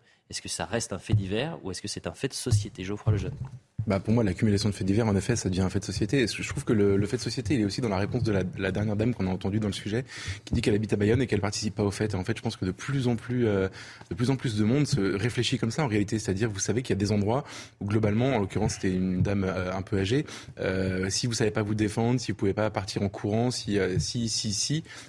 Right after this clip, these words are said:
Speaker 2: eh ben, vous vous interdisez, vous excluez de fait de ce genre de, de, d'endroit. On a commenté le Bayonne l'autre soir ici, euh, en ayant le débat, est-ce que c'est beaucoup, euh, neuf cent quarante, je crois, dépôts de plainte,
Speaker 1: Neuf cent vingt.
Speaker 2: euh,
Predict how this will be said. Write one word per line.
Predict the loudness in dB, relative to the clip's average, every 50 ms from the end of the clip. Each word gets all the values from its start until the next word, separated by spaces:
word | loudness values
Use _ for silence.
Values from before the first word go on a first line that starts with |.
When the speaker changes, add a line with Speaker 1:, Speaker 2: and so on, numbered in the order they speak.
| 0 0
Speaker 2:
eh | 2
ben, | 2 2 0
vous | -2 -2 -2
vous | 0 0 0
interdisez, | 0 0 0 -2 0 2 2 0
vous | 0 0 0 0
excluez | 2 2 0 0 2 2 2 2
de | 2 0
fait | 0 0 0 -2 -2
de | -2 -4
ce | -4 -4 -2
genre | -2 0 0 2
de, | 2 2 2 2
de, | 0 -2 -2 0
d'endroit. | 0 -2 -2 -2 -2 -4 -6 -10 -14 -16 -8 -4
On | 0 0
a | 0
commenté | 2 2 0 0 0 0 0
le | 2 4 4 4 4 4
Bayonne | 2 2 4 4 2 2
l'autre | 0 -2 -2 -4 -4
soir | -2 0 0 0 0
ici, | 0 -2 -2 -2 -2 -4 -6 -12 -16 -16 -2 0 2
euh, | 2 4 2 2 2 2 0 0 -2
en | 0 2
ayant | 2 2 2
le | 2
débat, | 2 2 2 2
est-ce | 0 0 -2
que | -4 -4
c'est | -4 -2
beaucoup, | -2 -2 -2 -2 -2 0 2 2 4
euh, | 4 2
neuf | 0 0 -2
cent | -2 -4 -2
quarante, | 0 0 2 2 0 0
je | 0 0
crois, | 0 0 0 0 2
dépôts | 0 -2 -2 -6
de | -8
plainte, | -4 -2 0 0
Speaker 1:
Neuf | 2 2
cent | 2 2 2
vingt. | 0
Speaker 2:
euh, | -2 -4